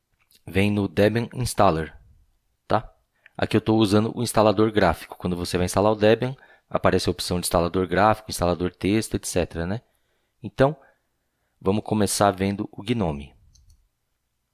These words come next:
E essa é a tela de login do Gnome Shell, é o G D M, Gnome Display Manager. Eu vou fazer o login aqui. Na hora de fazer o login,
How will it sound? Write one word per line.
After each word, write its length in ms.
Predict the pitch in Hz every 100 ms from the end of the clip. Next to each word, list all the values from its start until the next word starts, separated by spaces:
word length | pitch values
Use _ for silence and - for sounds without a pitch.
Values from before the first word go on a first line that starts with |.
| _ _ _ _
E 80 | -
essa 420 | 95 - 113 110 -
é 60 | 101
a 80 |
tela 280 | - 101 98
de 120 | 92
login 400 | 95 95 82 95
do 320 | 90 92 87 80
Gnome 420 | 85 85 92 92
Shell, 400 | - - 110 170 _ _ _ _ _ _ _ _ _ -
é 120 | 87
o 100 | 85
G 160 | 90
D 100 | 87 87 95
M, 160 | 98
Gnome 360 | 78 87 92 92
Display 320 | - - 92
Manager. 540 | 87 110 143 135 147 _ _ _ _ _ _ _ -
Eu 160 | 90
vou 760 | 87 101 104 104 98 92 82 80 _ - _
fazer 240 | - 82 92
o 80 |
login 400 | 87 85 87 90
aqui. 320 | 82 - 135 _ _ _ _ _ _ _ _ _ _ _ _ _ _ _ _
Na 120 | 120
hora 120 | 139 143
de 120 | -
fazer 220 | 143 131
o 40 |
login, 500 | 135 110 90 127 143